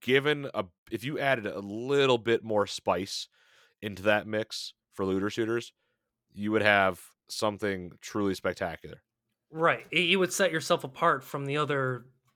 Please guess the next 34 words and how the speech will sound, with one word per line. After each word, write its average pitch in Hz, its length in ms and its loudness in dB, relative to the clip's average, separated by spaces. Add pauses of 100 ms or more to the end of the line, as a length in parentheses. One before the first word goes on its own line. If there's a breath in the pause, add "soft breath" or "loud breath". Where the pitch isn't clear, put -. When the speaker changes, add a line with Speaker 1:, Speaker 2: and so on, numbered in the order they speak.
Speaker 2:
generic 143 500 0
looter 147 300 -2
shooters 127 380 -4
that 127 140 -6
are 127 140 -2
out 120 180 -6
right 110 220 -16
now. 117 220 -18 (500 loud breath)
Speaker 1:
Absolutely. 147 420 0
Speaker 2:
'Cause - 80 -20 (240)
'cause 185 140 0 (160)
as 208 180 6
of 170 100 4
right 170 160 8
now, 175 260 8
all 156 280 6
of 156 140 -2
them 135 520 0
kind 156 520 -2
of 135 200 0
blend 139 400 2
together 131 420 -2
for - 100 -10
Speaker 1:
It's 127 80 -8
Speaker 2:
the 123 40 -6
Speaker 1:
the 120 40 -6
Speaker 2:
most - 40 -4
Speaker 1:
same 147 200 6
Speaker 2:
part. 120 80 -6
Speaker 1:
formula. 101 440 2 (460)
Speaker 2:
Yeah. 131 160 -12 (960)
Speaker 1:
Same 123 300 -4
formula, 92 540 -6
unfortunately. 92 600 -12